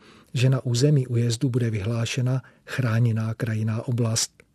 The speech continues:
Vzhledem k tomu, že se počítá s tím, že by mělo jít o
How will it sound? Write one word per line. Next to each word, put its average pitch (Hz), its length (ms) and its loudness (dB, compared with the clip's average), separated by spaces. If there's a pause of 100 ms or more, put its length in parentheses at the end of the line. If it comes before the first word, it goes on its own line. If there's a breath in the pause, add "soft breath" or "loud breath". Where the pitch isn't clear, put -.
(600 loud breath)
Vzhledem 135 360 4
k - 60 -14
tomu, 123 280 2
že 107 120 -2
se 120 140 -2
počítá 113 500 -4
s - 140 -6
tím, 131 200 2
že 120 120 0
by 120 100 0
mělo 113 260 -2
jít 117 320 -4
o 110 140 -4